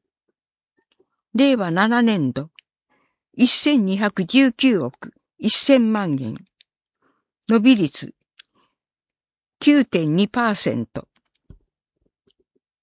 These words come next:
特別会計、国民健康保険、令和八年度、二百四十四億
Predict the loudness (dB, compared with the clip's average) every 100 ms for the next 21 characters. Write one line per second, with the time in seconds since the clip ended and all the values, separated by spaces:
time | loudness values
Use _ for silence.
0 | _ _ _ _ _ _ _ _ _ _
1 | _ -4 2 4 4 2 -2 -2 -2 -4
2 | -6 -6 -6 -14 _ _ _ _ _ _
3 | _ _ _ _ _ _ _ _ _ _
4 | _ _ _ -4 0 4 6 6 6 4
5 | 2 2 0 0 -2 -2 -6 -6 -12 _
6 | _ _ _ _ _ _ _ _ _ 0
7 | 0 0 -4 -6 -4 -4 -2 -4 -8 -14
8 | -18 -20 _ _ _ _ _ _ _ 2
9 | 2 2 0 2 4 4 2 0 0 0
10 | 0 -4 -6 -8 -10